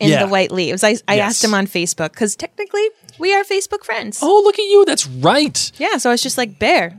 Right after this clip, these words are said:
Speaker 1: is that your honey?" Singing in the white leaves? And he said, "Sure is."
Speaker 2: Sure is. I, I think she makes a
Speaker 1: He
Speaker 2: reappearance
Speaker 1: actually
Speaker 2: in this
Speaker 1: said,
Speaker 2: episode, too.
Speaker 1: he said, "Yes, it is. Smile emoji."
Speaker 2: <gasps> Oh, you know, he's super proud.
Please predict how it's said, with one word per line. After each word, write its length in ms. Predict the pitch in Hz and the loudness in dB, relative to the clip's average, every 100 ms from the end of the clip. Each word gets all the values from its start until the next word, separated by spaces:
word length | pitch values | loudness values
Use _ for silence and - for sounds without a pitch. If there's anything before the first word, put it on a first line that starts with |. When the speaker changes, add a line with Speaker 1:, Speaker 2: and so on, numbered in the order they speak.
| - | -10
Speaker 1:
is 100 | 196 | -6
that 120 | 190 | -4
your 160 | 226 233 | -2 -2
honey?" 420 | 269 294 202 233 _ _ _ - | -2 -2 -4 -8 _ _ _ -12
Singing 440 | - 156 160 214 | -8 -6 -2 0
in 120 | 247 | 0
the 80 | 262 | 0
white 220 | 277 269 | 0 -2
leaves? 360 | 311 311 170 - | -2 -4 -4 -12
And 100 | 143 | -14
he 40 | |
said, 200 | - 85 - | -18 -18 -16
"Sure 300 | - 123 220 | -14 -10 -8
is." 240 | 269 - | -8 -6
Speaker 2:
Sure 280 | - 127 120 | 0 2 2
is. 320 | 151 104 - | 2 -2 -6
I, 160 | 120 131 | -6 -4
I 80 | 139 | 0
think 180 | 226 - | 0 2
she 100 | 269 | 0
makes 180 | 165 139 | 2 0
a 40 | |
Speaker 1:
He 60 | 120 | 0
Speaker 2:
reappearance 320 | 180 254 127 | 0 0 0
Speaker 1:
actually 100 | 339 | 2
Speaker 2:
in 40 | - | 2
this 100 | - | 2
Speaker 1:
said, 320 | 277 233 226 | 4 4 4
Speaker 2:
episode, 160 | 220 - | 0 -2
too. 280 | 151 113 - | -2 -2 -8
Speaker 1:
he 200 | - 208 | -10 -10
said, 400 | - 196 185 175 | -8 -6 -6 -4
"Yes, 260 | 180 180 226 | -6 -4 -2
it 100 | 214 | 0
is. 340 | 208 185 185 _ _ _ _ _ _ - | 0 0 -4 _ _ _ _ _ _ -14
Smile 680 | - - 190 185 180 185 - | -8 -4 -2 0 -2 -4 -6
emoji." 600 | 185 170 175 - 185 - - | -6 -6 -8 -12 -14 -18 -8
Speaker 2:
<gasps> 200 | 160 160 | -6 -2
Oh, 1300 | 170 156 180 330 480 508 466 415 381 381 392 392 370 262 | 2 4 4 4 2 2 4 4 4 4 4 4 4 4
you 100 | 302 | 2
know, 100 | 135 | 0
he's 180 | 131 123 | -2 -2
super 360 | - 127 - | -2 -4 -6
proud. 520 | 110 - 76 62 - | -8 -10 -12 -14 -18